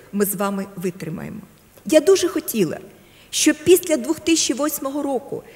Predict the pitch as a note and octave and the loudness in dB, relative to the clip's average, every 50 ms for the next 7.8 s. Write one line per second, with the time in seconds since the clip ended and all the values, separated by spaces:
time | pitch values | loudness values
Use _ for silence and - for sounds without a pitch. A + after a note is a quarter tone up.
0 | - - - G3 B3 C#4+ D4 D#4 - D4+ D4 D#4 - - C#4 D#4+ D4 C4+ D#4 E4 | -20 -8 2 4 4 4 6 2 2 2 2 2 2 2 0 0 2 2 4 4
1 | F4 D#4 C4+ B3+ A3 G#3 C#4 D#4+ D#4 D4 - A#3 - - A#3+ - - D#4 D#4 D4+ | 4 4 2 0 -2 -2 0 0 -2 -2 -4 -6 -6 -6 -6 -4 -2 -2 -2 -2
2 | - B3+ A3 G#3+ - - - A3 G#3+ - - - E4 F4 E4+ C4 F3 - - - | -2 -4 -6 -6 -6 -6 -6 -4 -4 -4 -4 0 0 0 0 0 -2 -6 -8 -14
3 | - - - - - - - _ G#3+ G3 D4 D4 A#3 A3+ - G4 G4 F#4 G4 F#4 | -20 -20 -20 -20 -20 -20 -14 _ 2 4 4 4 4 6 4 4 6 6 2 0
4 | - E4+ - - - C4 A#3 F#3+ C#3 G#2 - - - - _ _ _ - - - | -2 -4 -6 -6 -6 -4 -4 -4 -4 -4 -8 -12 -16 -20 _ _ _ -8 -4 -4
5 | C4+ A#3 - - - - - F4+ G4 F#4+ F4 D#4 C4 A#3 G#3+ F#3+ - - - - | -4 -4 -4 -6 0 4 4 4 4 2 0 0 2 2 2 2 0 -4 -10 -12
6 | - - - _ _ _ A3+ D4 F4 - - E4 F4 C4 F4 F#4 F#4 E4 C4 A#3+ | -16 -20 -20 _ _ _ -2 -2 -2 0 0 0 2 2 2 2 2 2 0 -2
7 | G3+ G3+ G3+ G3+ - - G3+ - - - G3+ G3 F3+ D#3 D#3+ | 0 0 -2 -2 -6 -8 -8 -10 -8 -4 -2 -2 -2 -2 -4